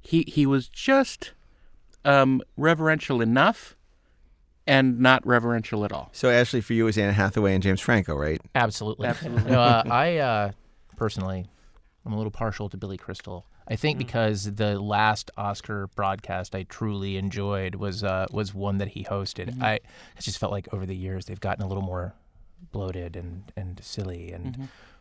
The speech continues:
Speaker 3: um, the red carpet is always kind of the best part. Uh, otherwise, I'm like, "Come on, like, let's get to the, the awards." But, um, I thought Billy Crystal was consistently just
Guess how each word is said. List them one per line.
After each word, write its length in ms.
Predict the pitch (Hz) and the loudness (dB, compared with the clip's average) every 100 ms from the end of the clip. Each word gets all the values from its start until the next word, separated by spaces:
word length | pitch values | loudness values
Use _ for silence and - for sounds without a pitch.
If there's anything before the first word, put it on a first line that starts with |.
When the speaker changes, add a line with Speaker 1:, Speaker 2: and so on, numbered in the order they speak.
| - | -8
Speaker 3:
um, 240 | - 95 92 | -2 0 2
the 60 | |
red 180 | 104 110 | 4 4
carpet 320 | - 113 98 | 2 -2 0
is 140 | 92 - | -6 -6
always 240 | 95 92 | -6 -6
kind 160 | - 98 | -6 -6
of 60 | |
the 60 | 92 | -6
best 240 | 95 - - | -8 -10 -10
part. 320 | 101 92 95 - | -8 -8 -10 -4
Uh, 560 | 101 95 95 95 98 - - | -2 0 0 -2 -4 -8 -8
otherwise, 260 | 107 107 101 | -2 -2 -2
I'm 80 | 95 | -4
like, 100 | 87 | -4
"Come 140 | 139 | -2
on, 180 | 135 98 | -2 -4
like, 200 | 101 - | -8 -6
let's 140 | 117 - | -8 -4
get 180 | 123 - | -4 -2
to 60 | |
the, 240 | 110 98 95 | -4 -4 -6
the 100 | - | -6
awards." 400 | 107 131 135 92 | -4 -4 -4 -6
But, 300 | - 185 - - - - - _ | 2 2 2 -10 -20 -20 -20 _
um, 240 | - 113 104 | 2 2 2
I 100 | 117 | 0
thought 260 | 175 113 135 | 2 2 0
Billy 180 | 131 | -4
Crystal 460 | 120 117 - 98 92 | -4 -6 -6 -10 -10
was 280 | 107 104 - - | -8 -8 -8 -8
consistently 680 | - 104 135 131 107 104 95 | -4 -2 0 0 -2 -2 -4
just 320 | 90 92 - | -4 -8 -10